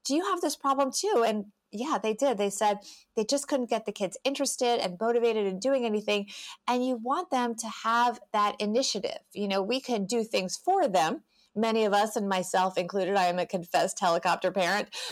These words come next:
We will do the things for them so that they get done the way we want them to be done. But ultimately, we have to launch them. We have to launch them into financial grownups.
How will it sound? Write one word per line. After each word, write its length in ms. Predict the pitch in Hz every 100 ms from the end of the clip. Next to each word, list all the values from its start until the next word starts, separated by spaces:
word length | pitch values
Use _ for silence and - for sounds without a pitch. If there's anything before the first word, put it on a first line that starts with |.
| -
We 120 | 302
will 180 | 339 339
do 180 | 330 320
the 140 | 311
things 240 | 311 294 285
for 240 | - 294
them 220 | 277 254
so 220 | 269 254 240
that 200 | 240 240
they 140 | 226
get 180 | 233 226
done 320 | 190 190 220 - -
the 80 | 226
way 180 | 214 214
we 140 | 202
want 240 | 202 202 190
them 140 | 202
to 100 | 208
be 120 | 226
done. 420 | 233 277 302 - - _ _ _ -
But 120 | 302
ultimately, 500 | - 392 - 277 262
we 120 | 269 277
have 320 | - 277 -
to 100 | 294
launch 400 | 269 294 349 -
them. 240 | - -
We 120 | -
have 220 | 214 247 -
to 80 | 277
launch 340 | 247 269 -
them 160 | 214 202
into 180 | 208
financial 480 | 202 214 214 220 226
grownups. 520 | 214 247 240 151 -